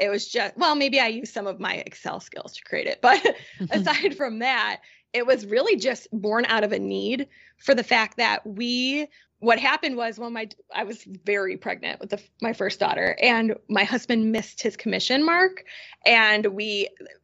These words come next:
Speaker 1: it just threw everything in our budget off, and it was scary 'cause we were about to have a baby, and, like, we were short
Speaker 2: Yeah.
Speaker 1: one month, and that never happened to me before. And so we created it out of a need. And then when I was deciding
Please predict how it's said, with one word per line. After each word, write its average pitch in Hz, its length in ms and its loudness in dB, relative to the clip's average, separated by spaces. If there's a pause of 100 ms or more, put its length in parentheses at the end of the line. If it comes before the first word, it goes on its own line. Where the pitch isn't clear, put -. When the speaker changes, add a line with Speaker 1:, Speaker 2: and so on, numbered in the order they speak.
Speaker 1:
it 208 140 4
just 220 240 -2
threw 269 180 0
everything 233 420 0
in 226 60 -2
our 208 80 -6
budget 185 300 -4
off, 226 340 -2
and 208 120 0
it 185 80 -2
was - 160 -6
scary 254 500 2
'cause 240 180 0
we 247 60 0
were 254 60 4
about 254 200 2
to 277 60 -4
have 262 140 -2
a 226 60 -4
baby, 247 420 0
and, 233 140 -2
like, 208 180 -4
we 185 100 2
were 147 140 2
short 262 240 2
Speaker 2:
Yeah. - 20 -2
Speaker 1:
one 285 180 -4
month, 285 300 -2
and 233 80 -2
that 196 140 0
never - 220 -6
happened 285 380 0
to 277 60 -4
me 277 100 0
before. 262 500 2 (420)
And 240 120 0
so 302 80 -4
we 277 140 -2
created 311 380 2
it 320 180 6
out 233 140 2
of 226 60 -4
a 220 40 -4
need. 226 500 -4
And 240 160 0
then 277 120 0
when 302 100 -2
I 262 100 2
was 247 160 0
deciding 233 680 0